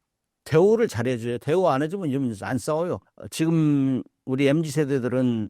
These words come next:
잘 먹고 잘 살아온 세대잖아요. 그렇기 때문에 이렇게 힘든 상황을 굉장히 견디지 못하는 경향이 많이 있다고. 근데 그런 거에 대비해서,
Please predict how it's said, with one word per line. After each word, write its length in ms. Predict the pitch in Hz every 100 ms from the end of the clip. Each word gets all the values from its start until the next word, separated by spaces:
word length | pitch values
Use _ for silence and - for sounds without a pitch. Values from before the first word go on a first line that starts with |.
| -
잘 220 | - 151 156
먹고 280 | 143 -
잘 200 | 131 123
살아온 420 | 127 160 156 143 117
세대잖아요. 640 | 135 147 147 127 101 95
그렇기 220 | 107 117
때문에 540 | - 107 110 117 110 95 _ - _
이렇게 240 | 120 -
힘든 360 | 113 185 185 151
상황을 640 | 120 123 110 110 120 113 101
굉장히 300 | 120 110 104
견디지 360 | - 117 117 101
못하는 440 | 104 - 113 107
경향이 260 | 104 117 95
많이 240 | 90 117
있다고. 440 | 101 107 87 107 - _ _ _ _ _ _ -
근데 220 | 127 127
그런 440 | - 143 143 135
거에 160 | 123 117
대비해서, 800 | 120 117 117 113 107 123 147